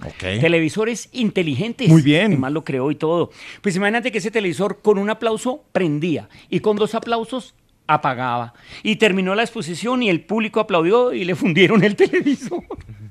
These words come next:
Speaker 2: Porque pues aplaudieron lo-, y entonces le fundieron el televisor,
Speaker 1: No, no
Speaker 2: Gabrielito.
Speaker 1: tiene que explicar, amiguito.
Speaker 2: No, pues es que por si acaso se llegan a reírse, pues para que entiendan por qué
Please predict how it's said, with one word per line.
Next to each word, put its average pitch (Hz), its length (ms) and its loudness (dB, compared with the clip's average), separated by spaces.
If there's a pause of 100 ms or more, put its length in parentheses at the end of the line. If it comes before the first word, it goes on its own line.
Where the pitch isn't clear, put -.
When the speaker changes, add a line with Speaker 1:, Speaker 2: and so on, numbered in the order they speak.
(760)
Speaker 2:
Porque 135 240 -14
pues 120 180 -10
aplaudieron 120 540 -6
lo-, 127 120 -4
y - 100 -8
entonces 123 220 -6
le 127 80 -6
fundieron 127 460 -4
el 127 80 -8
televisor, 113 340 -10
Speaker 1:
No, 143 100 0
no 156 100 2
Speaker 2:
Gabrielito. 139 60 -2
Speaker 1:
tiene 151 180 -2
que 156 80 -4
explicar, 147 380 -4
amiguito. 120 240 -2
Speaker 2:
No, 208 40 -8
pues 147 220 -6
es 117 40 -18
que 165 160 -8
por 165 140 -10
si 143 80 -4
acaso 135 300 -6
se 151 160 -12
llegan 139 260 -2
a 165 80 -2
reírse, 151 380 -4
pues 175 160 -10
para 151 120 -4
que 143 80 -6
entiendan 151 380 -4
por 269 140 -6
qué 277 180 0